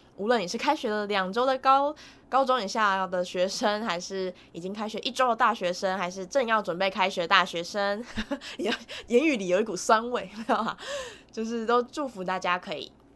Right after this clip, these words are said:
有一个新的开始，那一个学期可以我们把握每一天，无论你是多么的忙碌，都可以有一些时间留给自己，每天可能抽个二十分钟之类的，都可以好好的，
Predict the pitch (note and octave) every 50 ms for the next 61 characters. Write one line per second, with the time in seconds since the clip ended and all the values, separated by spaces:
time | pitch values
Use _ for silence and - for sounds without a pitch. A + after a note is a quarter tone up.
0 | _ - - F3+ F3+ E3+ E3+ F3+ F3 F3 F3 - - D4 D4 D#4 C#4+ B3+ A#3+ A3
1 | G3 G3 G#3 A3 - - - F3+ - E3+ E3+ E3 - - F3+ F#3+ F#3+ F#3 - F3+
2 | F3 F3 - - - - F3+ E3 E3+ F#3 - - - - _ _ _ - - A3
3 | G3 F3+ F3+ E3+ E3+ E3 E3 - E3+ D3+ C#3+ D#3+ G#3 G#3+ G#3 F#3+ E3+ E3+ F#3+ G3+
4 | - A3+ G3 F#3 F#3+ F#3+ G#3 G#3+ G3 D#3 F3 - G3 F#3 - - F#3+ F#3 F#3 F#3
5 | F#3 F3 E3+ E3 E3 D#3+ D#3 D#3 E3 F3+ F#3+ G#3 F#3 E3 F3 F3 F3 F3 F#3+ E3
6 | D#3 D3+ C3+ - - - G#3+ G3+ G3+ G#3+ A3 - - A#3 A#3+ A#3 - D4 D4 D4
7 | C#4 A#3 G#3+ G3+ F#3+ F3 F3+ F#3+ F#3 - - E3 - - - - - - - -
8 | - - G3 F#3 F3+ F3+ - G#3+ G3+ G#3+ G#3+ G#3+ A3 G3 G#3 A#3 - - D#4 D4
9 | D4 C#4+ C#4 - F4 D#4 - G#3+ G3 - G3+ G3 G3 G#3 G3+ G#3 G3+ G#3 G#3+ -
10 | F3+ F#3 F#3 F3 D#3+ D3 F3 E3+ F3 G3 F3+ E3 D3+ - - - E3 F3+ G3+ F3+
11 | E3 E3 E3 D3 C3